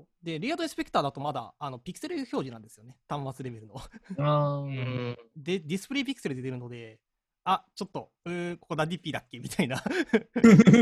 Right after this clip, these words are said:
Speaker 1: そう、あの、まあ、単純な、まあ、割り算をしなき-、割り算を挟むので、まあ、それはそれでって感じなんですけど、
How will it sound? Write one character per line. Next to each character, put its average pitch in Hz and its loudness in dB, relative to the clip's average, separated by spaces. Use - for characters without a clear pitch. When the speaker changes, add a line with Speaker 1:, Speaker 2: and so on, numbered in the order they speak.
Speaker 1:
そ 131 -12
う、 113 -18
あ 160 0
の、 139 -4
ま 202 8
あ、 143 -4
単 240 4
純 247 0
な、 220 6
ま 175 4
あ、 123 0
割 156 6
り 185 0
算 190 4
を 185 4
し 214 0
な 190 6
き-、 - -14
割 185 -2
り 214 0
算 220 2
を 208 -2
挟 196 -2
む 131 -4
の 123 -10
で、 120 -14
ま 131 -4
あ、 123 -6
そ 135 -12
れ 156 -6
は 185 -2
そ 180 -8
れ 165 -4
で 160 -4
っ 165 -6
て - -20
感 123 -10
じ 120 -10
な 117 -10
ん - -16
で 113 -16
す - -20
け 120 -18
ど、 117 -20